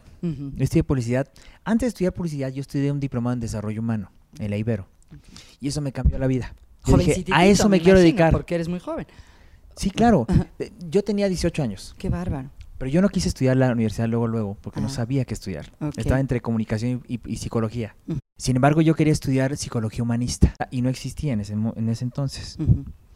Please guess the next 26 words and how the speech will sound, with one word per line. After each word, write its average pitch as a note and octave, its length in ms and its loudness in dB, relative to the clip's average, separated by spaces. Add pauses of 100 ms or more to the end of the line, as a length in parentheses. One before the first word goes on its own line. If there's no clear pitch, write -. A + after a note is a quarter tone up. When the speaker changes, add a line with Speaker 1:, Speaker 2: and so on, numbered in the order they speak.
(440)
Speaker 2:
Y D3+ 100 2
lo D3+ 140 4
que D3 360 2
yo E3 180 0
me A3 100 4
propuse F3 360 -4
es D#3+ 120 -4
estudiar D3+ 540 -2 (880)
algo C#3+ 260 -2
totalmente B2+ 520 -6
diferente G2 500 -8 (160)
para B2 160 0
explorar D3+ 400 2
otras D#3+ 380 -6
áreas. - 360 -4 (120)
Speaker 1:
Ujú. C#3+ 240 -2 (600)
Speaker 2:
Decían C3 220 2
que D#3+ 100 2
la C3+ 80 4
parte D3+ 220 2
de C#3 60 2
la B2 80 0
psicología A#2 340 0
ya C3+ 100 0
lo B2+ 100 -4
tenía. A#2+ 420 -2